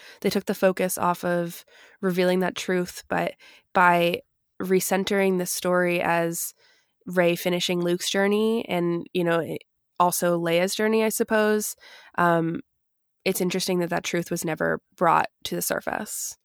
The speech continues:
So back to where we first see Rey, I do think I was struck by the image of her floating with, with the, the rocks around her.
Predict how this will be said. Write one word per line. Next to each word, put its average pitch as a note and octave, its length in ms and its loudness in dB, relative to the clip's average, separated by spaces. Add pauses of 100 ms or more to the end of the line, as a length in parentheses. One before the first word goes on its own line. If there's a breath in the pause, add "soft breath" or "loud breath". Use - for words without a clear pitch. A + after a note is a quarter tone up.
(260)
So A#3+ 420 4
back A3+ 300 2
to D4 300 0
where G3+ 160 0
we F#3+ 100 2
first F3+ 280 -4
see F3+ 100 -4
Rey, F3 280 0
I F#3+ 100 -2
do F#3+ 260 -4
think C4 420 -4
I A3+ 100 4
was C4+ 140 6
struck - 460 0
by E3+ 500 0
the E3+ 100 -2
image E3+ 340 -2
of F3 100 -4
her E3+ 120 -2
floating E3 580 -2 (460)
with, F3 240 0 (140)
with E3+ 340 -2
the, D#3+ 400 -2 (440)
the F3+ 140 -6
rocks D#3+ 320 0
around F3 320 -2
her. G3 340 -2